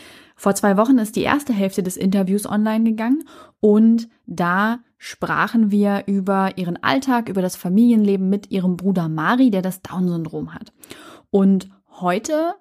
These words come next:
nehme ich eure Fragen mit in das Interview, beziehungsweise ich hab eure Fragen schon mitgenommen, ja. Ähm, und Tabea beantwortet die. Es ist ein buntes Potpourri an Fragen. Ähm,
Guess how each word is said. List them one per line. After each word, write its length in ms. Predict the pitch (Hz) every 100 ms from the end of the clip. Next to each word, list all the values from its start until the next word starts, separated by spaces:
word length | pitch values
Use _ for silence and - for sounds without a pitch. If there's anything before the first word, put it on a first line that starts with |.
| _ _ _ _
nehme 180 | 196 208
ich 140 | -
eure 540 | 190 202 196 190 190 202 _
Fragen 880 | _ - 175 269 247 190 269 294 - 180
mit 520 | 180 208 214 - - _
in 140 | - 185
das 120 | 180
Interview, 400 | - 226 175 170
beziehungsweise 280 | 165 156 147
ich 200 | - -
hab 200 | 220 -
eure 200 | 190 190
Fragen 340 | - 170 190
schon 140 | 180 180
mitgenommen, 560 | 196 - 180 180 185
ja. 260 | 160 190 214 - - - - -
Ähm, 520 | 180 175 175 175 175 - _
und 140 | 196 190
Tabea 340 | 196 202 208
beantwortet 600 | 196 - 196 - - -
die. 160 | - -
Es 140 | -
ist 320 | 208 208 -
ein 260 | 202 190 190
buntes 300 | 220 269 269
Potpourri 640 | - 269 - - 240 233
an 180 | 254 208
Fragen. 560 | 202 175 170 190 311 - _ _ _ _ _ _ - -
Ähm, 460 | 190 180 185 180